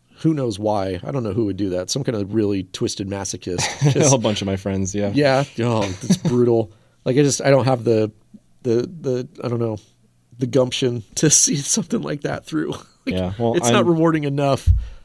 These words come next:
Speaker 2: Yeah. I'm really good at saying that I'm gonna get around to playing a game. So,
Speaker 1: Yeah. <laughs>
Speaker 2: um, maybe, maybe you can hold me accountable for this,
Speaker 1: Oh,
Speaker 2: and
Speaker 1: man.
Speaker 2: we'll talk soon.
Speaker 1: Yeah, I'll hold you to it.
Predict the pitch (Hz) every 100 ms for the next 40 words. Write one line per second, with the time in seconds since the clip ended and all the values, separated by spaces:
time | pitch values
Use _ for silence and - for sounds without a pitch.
0 | _ _ - _ _ _ 90 90 92 _
1 | _ - 113 135 156 127 123 - - 101
2 | 98 92 90 90 87 87 87 87 82 82
3 | 90 85 85 76 80 95 98 90 92 92
4 | _ _ _ 170 - _ _ _ 95 92
5 | 92 107 113 104 95 - _ _ _ _
6 | 107 110 110 113 113 107 101 95 95 92
7 | 87 85 92 87 107 92 107 107 101 104
8 | 113 101 - 101 90 101 - 104 135 123
9 | 127 113 110 120 120